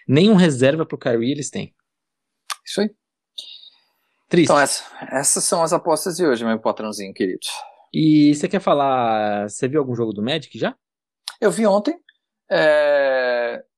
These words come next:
Speaker 2: Cara, ofensivamente o time tá completamente clogged, tá completamente sem espaço,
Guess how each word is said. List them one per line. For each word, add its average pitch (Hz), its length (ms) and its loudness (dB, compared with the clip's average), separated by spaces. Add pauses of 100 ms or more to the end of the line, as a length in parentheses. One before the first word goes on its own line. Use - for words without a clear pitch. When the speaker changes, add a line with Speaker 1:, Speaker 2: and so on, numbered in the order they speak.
(120)
Speaker 2:
Cara, 151 400 -2
ofensivamente 147 720 -4
o - 20 -12
time 131 260 -6
tá 120 120 -2
completamente 113 1120 -2
clogged, 117 560 2
tá 127 100 -2
completamente 117 680 -2
sem 117 180 -4
espaço, - 640 -2